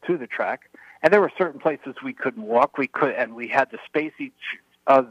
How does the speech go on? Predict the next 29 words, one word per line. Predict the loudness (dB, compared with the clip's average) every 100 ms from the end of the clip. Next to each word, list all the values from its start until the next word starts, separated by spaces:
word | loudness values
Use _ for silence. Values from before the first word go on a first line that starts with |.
| _ -4
each | -4 -4
of | -2
us | -2 -2 -20 -20 _ -20 -20 _ _ _ _ _
for, | 4 8 8 6 4
uh, | 2 0 -6 0
social | 0 0 -2
distancing. | -2 0 -6 -4 -4 -6 -14 _ _ _ _ _ _ _ _ _ _ _ _ 4
But | 6
if | 6 -6
you | -6
ever | -2 0 -2
wanted | -6 -8 -8 -10 _ _ -16
to | -8
cover | 0 0 2 -2
a |
race | 0 -4 -6 -12 -20 -20 _ _ _ _ _ _ _ _ _ _ _ _
that | 6 6
was | 4 -4
like | -4 -4 -14 _
walking | 4 4 4 -8
into | -10
Twilight | -8 2 2 2 -6 -8
Zone, | -6 -6 -6 -8
any | -6 -6
of | -8
the |
Triple | -6 -6 -6
Crown | -6 2 2 2
races, | -6 -8 -14